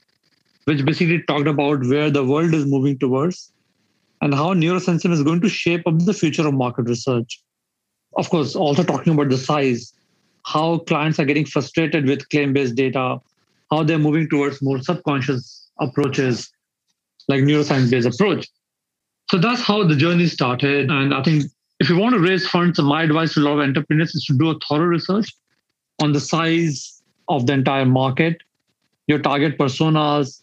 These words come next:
whether similar exits have happened, whether c-, other companies of, of similar domain, are they able to raise money in some other countries?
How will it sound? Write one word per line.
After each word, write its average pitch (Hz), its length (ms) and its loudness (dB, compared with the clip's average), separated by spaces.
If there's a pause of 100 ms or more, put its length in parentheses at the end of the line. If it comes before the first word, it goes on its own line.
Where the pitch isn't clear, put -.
(360)
whether 143 200 0
similar 180 320 2
exits 160 340 0
have 147 140 0
happened, 135 520 0 (440)
whether 143 320 0
c-, 190 80 0
other 170 260 0
companies 160 320 0
of, 147 240 -2 (240)
of 151 160 -4
similar 156 280 0
domain, 131 520 0 (460)
are 160 200 0
they 160 120 2
able 156 160 2
to 156 120 0
raise 139 260 0
money 151 260 4
in 160 100 2
some 135 140 0
other 135 160 2
countries? 131 600 -2